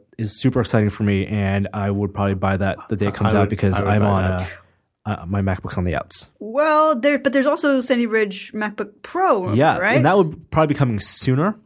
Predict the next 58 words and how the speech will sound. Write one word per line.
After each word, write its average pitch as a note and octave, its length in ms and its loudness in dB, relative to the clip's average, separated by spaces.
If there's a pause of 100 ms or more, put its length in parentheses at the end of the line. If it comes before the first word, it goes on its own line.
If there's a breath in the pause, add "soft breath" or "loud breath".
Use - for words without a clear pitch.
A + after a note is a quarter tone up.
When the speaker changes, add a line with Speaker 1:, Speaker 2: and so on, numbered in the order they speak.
(180)
Speaker 2:
That D#3+ 160 0
seems F#3+ 160 2
Speaker 1:
We're F3 80 2
Speaker 2:
like C#3 60 2
Speaker 1:
talking E3 120 0
Speaker 2:
that's F3 120 2
Speaker 1:
about A#2 100 2
Speaker 2:
more F3 140 4
likely C3+ 300 2
to B2 40 0
be A2+ 140 -2
real G2 240 -6
too, F#2 200 -8
I F2 40 -6
think. G2 100 -4
Speaker 1:
next, B2 300 0
next B2+ 260 0
month B2+ 480 0
or C#3 140 2
so. D#3+ 340 2
Next, C3+ 340 -2 (360)
uh, G#2+ 300 -2
less. A2 440 -2
Not. C#3+ 380 0
I E3+ 100 -2
don't E3+ 240 4
think C3+ 100 0
it's G#2+ 80 -8
gonna A2 100 2
be - 20 -2
two - 160 -2
months A2 180 -4
away. F2+ 220 -4 (400 loud breath)
But B2 140 2
Speaker 2:
Do A#2 60 4
you A#2 60 6
think A2 100 4
Speaker 1:
um, G2+ 60 2
Speaker 2:
it's G2+ 80 0
a C#3+ 80 4
MacBook B2+ 880 -2
slash A#2+ 340 -2
iPad A2+ 380 -2
two A#2+ 180 -2
announcement? B2 460 -4 (840)
Speaker 3:
Ooh. E4 300 -8
Speaker 2:
We're E3+ 120 4
not G#3 80 4
gonna F3 120 -2
see E3+ 120 2
iPad C3 360 4
two A#2+ 220 -2
until A2 220 -4
probably G2+ 260 -6
late F#2+ 180 -8
March, F#2 420 -12
are G2 200 -8
we? F#2 180 -12